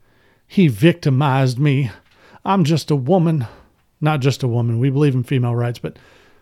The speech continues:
that's how she made it sound. "Well, every woman's been victimized by a man." Well, maybe you should start, start talking to the other side of the aisle and not name slinging against them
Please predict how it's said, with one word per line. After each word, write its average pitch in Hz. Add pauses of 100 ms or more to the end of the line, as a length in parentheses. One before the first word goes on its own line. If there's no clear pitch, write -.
(260)
that's 190
how 214
she 196
made 180
it 160
sound. 170
"Well, 160
every 156
woman's 139
been 127
victimized 139
by 131
a -
man." 127 (1700)
Well, 175 (420)
maybe 175
you 208
should 170
start, - (280)
start 170 (640)
talking 143
to 127
the 127
other 131
side 139
of 127
the 127
aisle 135
and 120
not 127
name 127
slinging 131
against 120
them 131